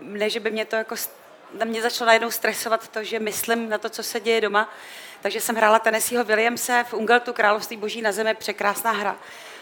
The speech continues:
A já už jsem, a tam není signál, takže já jsem nemohla kontrolovat, kdy usly, kdy, <laughs> jak to, jako jestli není nějaký problém, abych byla jako standby, jako matka.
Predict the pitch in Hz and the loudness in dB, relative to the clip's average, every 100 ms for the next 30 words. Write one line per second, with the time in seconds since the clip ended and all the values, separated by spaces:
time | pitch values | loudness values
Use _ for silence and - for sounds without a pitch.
0 | - - - 190 190 190 - 208 196 - | -20 -16 4 6 8 4 4 4 4 4
1 | 226 - - 208 208 233 - 254 208 170 | 2 2 4 2 0 -2 0 2 6 4
2 | 165 185 196 202 208 208 214 214 202 208 | 4 -2 -2 -2 -2 0 2 0 0 4
3 | 196 190 190 - 196 - 185 180 185 180 | 4 4 -2 0 -2 0 2 2 0 2
4 | 190 185 190 - 202 190 - 190 185 208 | 2 2 -4 0 2 2 -2 -6 -4 0
5 | 196 214 202 - 214 208 202 190 208 208 | 0 2 0 -2 -4 2 2 4 0 -2
6 | 196 196 196 - - - - 180 196 185 | 0 0 0 -10 -18 -2 0 0 -4 2
7 | 196 190 190 214 - 208 196 196 196 196 | 6 6 4 -4 -2 -2 4 8 8 6
8 | 196 - - - 190 208 196 196 - | -4 -14 -10 -4 0 4 2 2 0